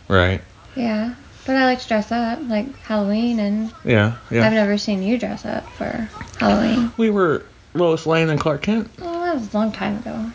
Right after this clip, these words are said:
Speaker 1: <laughs> All right, so Doctor Who was, when we first got together, it was, um,
Speaker 2: Stupid.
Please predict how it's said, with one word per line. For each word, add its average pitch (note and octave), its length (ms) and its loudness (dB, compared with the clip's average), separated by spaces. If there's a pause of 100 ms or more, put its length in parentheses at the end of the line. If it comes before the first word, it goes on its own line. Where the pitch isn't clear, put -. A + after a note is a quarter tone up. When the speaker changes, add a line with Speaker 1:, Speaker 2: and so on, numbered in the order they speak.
Speaker 1:
<laughs> - 80 4 (1600)
All A#2 100 6
right, A2 240 4 (300)
so G#2 460 4 (480)
Doctor A#2+ 340 2
Who A#2 240 4
was, - 480 0 (360)
when G#2 120 6
we A2 80 6
first G#2 240 0
got G#2 140 4
together, F#2 420 2 (460)
it G2 100 4
was, G2 380 2
um, F#2+ 400 4 (260)
Speaker 2:
Stupid. - 640 0